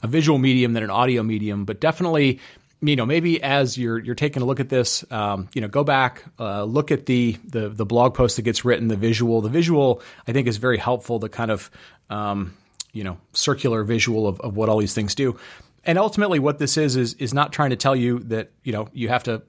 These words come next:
get rid of all your, your monoliths, but it's definitely something that as you're talking to your teams, it's, it's worth kind of going, "Hey, let's, let's mentally walk through this," because I think the, the more you leave developers kind of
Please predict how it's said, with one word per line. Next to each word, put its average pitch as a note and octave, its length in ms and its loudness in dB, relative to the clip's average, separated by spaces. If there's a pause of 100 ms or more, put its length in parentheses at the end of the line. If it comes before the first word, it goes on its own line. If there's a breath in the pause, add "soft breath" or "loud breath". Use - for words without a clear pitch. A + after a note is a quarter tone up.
(140)
get B2 160 -8
rid B2 100 0
of A#2 100 0
all A2+ 120 2
your, G#2 300 -4
your A2+ 160 -6
monoliths, A2+ 480 0
but A2+ 160 -4
it's G#2 100 -6
definitely D#3+ 320 0
something C3+ 420 0
that A2+ 220 -2 (580 loud breath)
as C3+ 200 2
you're B2+ 120 2
talking D3 440 2
to B2+ 140 -4
your G#2+ 140 -2
teams, C3+ 500 0
it's, A2+ 220 -2 (320 loud breath)
it's G#2+ 200 -4
worth B2+ 500 0 (420 soft breath)
kind B2+ 160 0
of A2 80 -2
going, A#2 240 0
"Hey, C3+ 180 2
let's, B2 380 -4
let's D3 160 -4
mentally C3 340 -2
walk A#2 280 0
through A#2+ 140 -6
this," G#2 120 -6
because A#2 200 -4
I C3 60 2
think E3 380 -2 (180)
the, C3+ 140 -6 (160)
the C3 80 -4
more E3+ 180 2
you F3+ 100 2
leave E3 220 0
developers C#3 480 0
kind B2+ 220 -4
of G2+ 160 -10